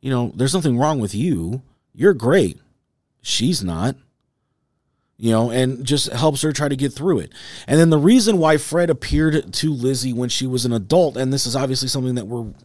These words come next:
hearing from doing all this research,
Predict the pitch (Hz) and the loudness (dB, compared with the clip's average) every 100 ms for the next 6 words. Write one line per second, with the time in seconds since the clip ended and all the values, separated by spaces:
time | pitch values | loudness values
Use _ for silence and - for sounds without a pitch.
0 | 101 101 202 147 131 120 127 113 131 135 | -8 0 2 4 0 -2 -4 -2 0 0
1 | 123 110 107 107 - 85 185 208 113 104 | 0 0 0 0 -2 -4 -2 0 0 -2
2 | - | -4